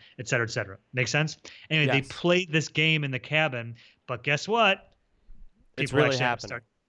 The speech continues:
Speaker 1: are dead. And also, they set it up in a way that, like, everyone knows each other, but kinda doesn't know each other.
Speaker 2: Yeah.
Speaker 1: So right away, they're like, "This person's fucking dead. We gotta get outta here. I'm not going with you. Wh-, where were you? Where, oh, he was
Speaker 2: Man.
Speaker 1: upstairs."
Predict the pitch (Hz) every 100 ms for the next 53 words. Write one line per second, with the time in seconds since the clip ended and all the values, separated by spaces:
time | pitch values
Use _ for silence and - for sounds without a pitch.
0 | _ 131 135 147 131 143 175 180 214 220
1 | 180 165 - - 185 175 185 165 151 151
2 | 147 131 117 - - - - 165 151 151
3 | 135 143 143 165 180 170 165 127 - -
4 | 120 143 170 185 190 196 208 202 208 202
5 | - 127 110 156 147 151 151 147 139 135
6 | 131 120 - _ _ _ _ - - -
7 | _ - - 208 165 196 180 165 151 202
8 | 156 160 151 175 220 165 135 127 247 294
9 | 180 160 139 - 156 214 190 170 190 226
10 | 214 294 285 175 185 - 214 180 - -
11 | 339